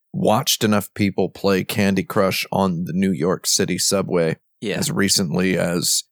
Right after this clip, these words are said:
Speaker 1: you don't wanna know how recent. And even as far as your matching games go, you know, it's quote unquote, it's fine, right? But the reason so many people played it was because it, it, it was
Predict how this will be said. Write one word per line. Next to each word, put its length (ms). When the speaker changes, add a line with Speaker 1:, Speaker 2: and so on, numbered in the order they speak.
Speaker 1:
you 200
don't 220
wanna 220
know 260
how 180
recent. 560
And 420
even 260
as 180
far 360
as 240
your 160
matching 640
games 440
go, 440
you 160
know, 380
it's 200
quote 240
unquote, 400
it's 200
fine, 520
right? 320
But 360
the 240
reason 400
so 120
many 140
people 280
played 240
it 80
was 160
because 320
it, 180
it, 240
it 180
was 540